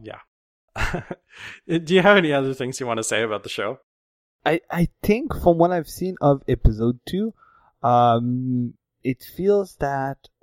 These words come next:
Speaker 2: uh, you, if you only watched episode one, I could understand this understatement between the before and after, but I don't think that's the goal of it. I really think the goal is just, like, you know, like,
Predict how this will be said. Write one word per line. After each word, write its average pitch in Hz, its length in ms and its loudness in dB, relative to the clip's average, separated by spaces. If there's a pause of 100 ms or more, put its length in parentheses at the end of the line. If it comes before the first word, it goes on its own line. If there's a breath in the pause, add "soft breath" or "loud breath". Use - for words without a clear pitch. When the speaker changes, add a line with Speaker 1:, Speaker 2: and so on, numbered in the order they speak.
(180)
Speaker 2:
uh, 110 40 -4
you, 127 560 4 (200)
if 160 140 0
you 226 80 6
only 240 160 0
watched 220 240 2
episode 180 260 2
one, 160 240 2
I 147 120 -4
could 139 140 6
understand 143 420 -4
this 160 240 -4
understatement 143 760 0
between 131 280 -10
the 120 160 2
before 123 380 -8
and 110 80 -8
after, 175 460 -10 (500)
but 143 140 8
I 147 80 4
don't 175 160 0
think 226 160 -14
that's 175 240 -8
the 123 180 -8 (140)
goal 110 320 0
of 92 120 -20
it. - 140 -16
I 107 60 -6
really 131 220 2
think 156 240 -4
the 123 80 -4
goal 131 260 4
is 113 100 -2
just, - 220 -18
like, 107 160 -14 (340)
you 120 140 0
know, 170 180 4
like, 165 220 -6